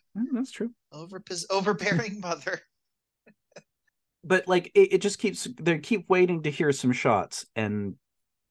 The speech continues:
Speaker 1: they don't. N-, nothing's going on. And just like, "You're gonna have to go out and do it, uh, Herman. It seems like you're the only one who can, uh, do the killings in this family." And we hear shots ring out.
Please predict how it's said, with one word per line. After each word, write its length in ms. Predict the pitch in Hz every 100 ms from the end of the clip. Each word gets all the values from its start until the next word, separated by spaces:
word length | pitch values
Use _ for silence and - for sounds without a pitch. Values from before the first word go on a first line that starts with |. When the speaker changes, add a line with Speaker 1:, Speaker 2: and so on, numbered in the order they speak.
| _ _ -
Speaker 1:
they 180 | 110
don't. 300 | 113 156 135 - _ _
N-, 240 | 107 110
nothing's 300 | 123 135 131
going 240 | 120 127 127
on. 280 | 135 107 95
And 160 | 104 104
just 140 | 101
like, 160 | 113 101
"You're 180 | 113 117
gonna 180 | 120
have 180 | 113 104
to 80 | -
go 180 | 104 104
out 160 | 98
and 120 | 101 101
do 180 | 104
it, 180 | 95 90 - _ -
uh, 160 | 110
Herman. 440 | 90 127 101 104 98
It 80 |
seems 220 | - 113 113
like 140 | 101
you're 140 | 113
the 140 | 104 110
only 200 | 104 107
one 180 | 101 98
who 80 |
can, 260 | 95 95 92 - - _ -
uh, 200 | 110 101
do 240 | 117 131
the 100 | 120
killings 540 | 120 139 120 113 110 120
in 140 | 98
this 160 | 95 92
family." 540 | - 95 92 90 78 - - _
And 160 | 139 151
we 100 | 175
hear 360 | - 262 233
shots 460 | 220 233 214 202 -
ring 280 | 180 180 165
out. 400 | 160 90 -